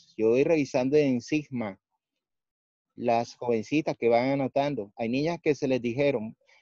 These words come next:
"Tienen que borrar la guía de la plataforma para poder ustedes subir y para que les aparezca la guía". No la han borrado. Yo les he colocado esa anotación.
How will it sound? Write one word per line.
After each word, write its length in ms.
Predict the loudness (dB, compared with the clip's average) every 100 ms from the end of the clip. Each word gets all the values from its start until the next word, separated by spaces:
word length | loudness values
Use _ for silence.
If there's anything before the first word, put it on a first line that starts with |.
| _
"Tienen 240 | -2 -2 0
que 120 | 2
borrar 320 | 2 2 0
la 160 | 0 0
guía 260 | 0 2
de 120 | 2
la 100 | 2
plataforma 800 | 0 -4 -6 -4 0 0 0 -8 -4
para 220 | -2 0
poder 420 | 0 0 2 0
ustedes 400 | -2 -2 0 -2
subir 420 | -4 -2 0 0 -6 _ _ _ _
y 140 | -8
para 200 | -2 -2
que 100 | 0
les 120 | -4 -4
aparezca 440 | -4 -4 -2 -2
la 120 | -4
guía". 260 | -2 -4 -4
No 120 | -8 -6
la 120 | -4
han 100 | -2
borrado. 400 | -2 0 0 0
Yo 100 | -4
les 120 | -6
he 60 | -4
colocado 400 | -2 0 0 -2
esa 160 | -2 -4
anotación. 600 | -4 -6 -6 -6 -6